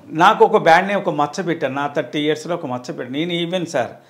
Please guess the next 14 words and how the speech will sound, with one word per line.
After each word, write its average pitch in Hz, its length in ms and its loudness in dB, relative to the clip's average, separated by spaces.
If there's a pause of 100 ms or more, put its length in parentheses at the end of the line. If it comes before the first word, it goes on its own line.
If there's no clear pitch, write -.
(240)
even 160 340 2
ఈ 151 120 2
రోజు 165 260 2
వరకు 165 160 0
కూడా 160 180 -4
నేను 143 200 -4
యాక్సిడెంట్ 147 380 -4
కేసులో 147 320 -6
చిన్న 151 400 -6
ఎన్పి 135 480 -4
తెచ్చాను. 127 380 -8
ఎందుకంటే 139 420 -6
నాకు 131 260 -6
ఒక 117 240 -6